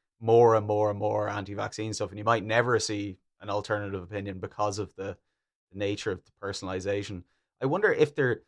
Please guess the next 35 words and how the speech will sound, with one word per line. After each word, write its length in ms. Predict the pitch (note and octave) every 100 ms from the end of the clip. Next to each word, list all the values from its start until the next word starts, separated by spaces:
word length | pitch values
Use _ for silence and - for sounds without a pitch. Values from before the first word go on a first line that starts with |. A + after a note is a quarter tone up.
| _ _ _ _ _ -
if 120 | C3+
it 120 | C3+
could, 220 | - E3 -
you 100 | A#2+
could 120 | A#2
have 160 | B2+ B2+
a 140 | A2
metacognitive, 840 | A2 A#2 B2+ A#2+ A#2 A#2 A#2 A2
almost 320 | G#2+ A2 G#2+ G#2+
like 140 | G2
a 60 | G2+
step 300 | - G#2 -
back, 320 | A#2+ A2+ -
where 300 | A2 G#2+ - _ _ _
you 100 | A2+
have 300 | A2 B2+ -
people 360 | C3+ A#2 A#2 G#2+
can 240 | - A2
interact 640 | B2+ B2 A#2+ A2+ A#2 - _
with 280 | A2+ A2 -
the 80 | G2+
recommendation 960 | G#2+ - G2+ G2+ G#2 G2+ - G2 F#2+ -
algorithm, 480 | G2 G2 F#2+ F2+
so 360 | F#2+ G#2+ G2+ F#2+ _ _ _
they 160 | A#2 A#2
can 160 | C3
choose 480 | G#2 - A#2 A2+ -
what 280 | A2 G#2 - _ _
the 80 | G#2
significance 720 | - G#2 A2+ A2 A2 G#2 F#2+
should 220 | - F#2
be. 180 | A#2+ A#2
So 140 | G#2 G#2+
you 160 | G#2
have 260 | A2 A2+